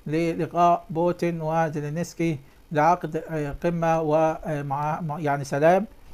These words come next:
وحسم الكرملين الروسي اليوم الاثنين الجدل حول لقاء الرئيس فلاديمير بوتين بنظيره الأوكراني فلاديمير زيلينسكي في الوقت الحالي،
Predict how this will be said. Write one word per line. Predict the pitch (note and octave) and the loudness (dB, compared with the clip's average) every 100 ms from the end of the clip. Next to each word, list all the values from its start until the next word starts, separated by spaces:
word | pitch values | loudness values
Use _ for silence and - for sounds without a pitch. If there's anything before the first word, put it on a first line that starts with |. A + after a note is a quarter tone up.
| - - - - - - - - - - - | -14 -14 -18 -20 -20 -20 -20 -20 -20 -16 -6
وحسم | - F#3+ F#3 | 0 2 4
الكرملين | E3+ - F3 F3+ E3+ D#3+ | 4 2 0 0 0 -2
الروسي | D3 F#3 E3 | 0 0 0
اليوم | D#3+ E3 | 0 0
الاثنين | D#3+ C#3 E3+ E3 | -2 -2 -2 -2
الجدل | D3 E3+ F3 E3 | 0 0 2 2
حول | - D#3+ D3 | 2 2 2
لقاء | C#3 F3+ F3 | 2 4 6
الرئيس | D3 D#3+ F3 | 4 2 0
فلاديمير | F3 D3 D3 D#3+ E3 | -2 -2 -2 -2 -2
بوتين | F3 F3 F3 E3+ - - - - | -2 -2 -2 -4 -10 -20 -8 0
بنظيره | E3+ D#3+ E3+ E3+ D#3+ F#3 | 2 4 4 2 2 4
الأوكراني | F3 D3+ D#3 E3+ D#3+ D3 | 4 4 4 6 6 2
فلاديمير | C#3+ D3 D3 D#3+ D3+ | 0 0 0 -2 -2
زيلينسكي | D3+ D#3+ F3+ - D#3+ | -2 -2 -4 -2 -2
في | D3+ | 0
الوقت | D3 F3 - | 2 2 2
الحالي، | D3+ - F#3 F#3+ F3+ | -2 4 6 6 0